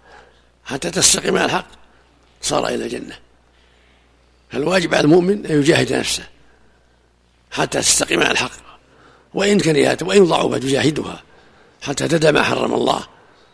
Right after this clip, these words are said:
حتى تستقيم على أمر الله، حتى تقف عند حدود الله، ويحذر أن يتبع الهوى، يحذر اتباع الشهوات، فإن اتباع الشهوات يردي، كما قال تعالى: "فخلف من بعدهم خلف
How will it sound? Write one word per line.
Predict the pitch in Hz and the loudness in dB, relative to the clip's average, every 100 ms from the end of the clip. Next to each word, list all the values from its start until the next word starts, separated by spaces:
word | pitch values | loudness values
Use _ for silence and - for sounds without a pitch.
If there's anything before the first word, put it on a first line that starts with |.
| _ | _
حتى | - - 151 | -12 -8 -4
تستقيم | - - - 160 | 0 0 2 2
على | 160 156 | 2 0
أمر | 156 143 | 0 0
الله، | 135 147 156 - - - - _ _ - | 0 2 0 -2 -16 -20 -20 _ _ -10
حتى | 156 160 | -4 -4
تقف | 160 147 | -2 0
عند | 151 175 | 0 0
حدود | - 147 135 131 | 0 -2 -2 -4
الله، | 135 - - - _ _ _ _ _ _ _ _ _ _ | -2 -2 -6 -10 _ _ _ _ _ _ _ _ _ _
ويحذر | - 160 139 143 - | 2 2 2 -4 -4
أن | 131 | -6
يتبع | - 123 117 | -4 -6 -4
الهوى، | 107 - 104 - - - - _ _ _ _ _ - - | -4 -6 -8 -14 -20 -20 -20 _ _ _ _ _ -10 -2
يحذر | 135 120 143 | 0 2 0
اتباع | 135 - 139 - | 0 -2 -2 0
الشهوات، | - 120 123 143 127 - - - - - - - _ | -2 -2 -2 0 0 -4 -20 -20 -20 -20 -20 -20 _
فإن | 120 139 147 | -4 -2 -2
اتباع | - - 147 160 | -6 -6 -4 -4
الشهوات | - - 139 160 147 165 | -4 -2 -2 -4 -2 2
يردي، | 214 143 117 - _ _ _ _ _ _ _ _ - | 2 2 -10 -12 _ _ _ _ _ _ _ _ -8
كما | 143 | -4
قال | 135 - - - | -2 -2 -4 -6
تعالى: | - - 127 | -4 -4 -4
"فخلف | - 160 147 143 | -4 -4 -4 -6
من | 156 | -4
بعدهم | 131 135 | -4 -4
خلف | 117 - 165 | -4 -6 -6